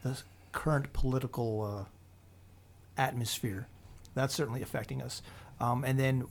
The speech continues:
with that, within the past week of this, uh, recording, we have all the major, uh,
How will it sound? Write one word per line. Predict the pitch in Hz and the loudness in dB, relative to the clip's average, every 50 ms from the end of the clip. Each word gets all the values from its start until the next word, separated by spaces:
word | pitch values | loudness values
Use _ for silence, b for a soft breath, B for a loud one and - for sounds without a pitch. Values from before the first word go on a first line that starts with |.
| - - | -6 -4
with | - 131 151 156 151 | 2 4 4 4 4
that, | 135 117 120 151 190 196 - - - - - - - - - - - - - - - - - - - - - - - - - - - - - - - - - - - - - 147 | 2 2 2 2 0 -2 -4 -8 -12 -12 -14 -18 -20 -20 -20 -20 -20 -20 -20 -20 -20 -20 -20 -20 -20 -20 -20 -20 -20 -20 -20 -20 -20 -20 -20 -20 -20 -20 -20 -20 -20 -12 -2 4
within | 147 147 131 - - 143 135 127 | 6 6 6 6 4 2 4 2
the | 123 | 2
past | - - 143 143 147 143 - - | 2 2 4 4 4 2 2 2
week | 127 139 151 151 139 139 | 4 6 6 6 4 4
of | 143 113 117 | 0 0 2
this, | 135 123 120 - - - | 2 0 2 0 0 0
uh, | 120 110 104 98 | 0 -2 -2 -2
recording, | 101 117 113 - - - 151 170 151 113 113 123 B B B B B B B | -4 -4 -4 0 4 6 6 6 6 4 2 0 B B B B B B B
we | - 127 131 127 | 2 2 4 4
have | 123 127 127 127 127 135 | 4 4 4 2 2 0
all | - 123 123 127 120 | 0 2 2 4 4
the | 123 | 2
major, | 120 123 123 123 120 117 - 131 120 117 120 117 113 | 2 2 0 0 -2 -2 -2 -2 -2 -2 -2 -2 -4
uh, | 113 113 113 | -4 -4 -6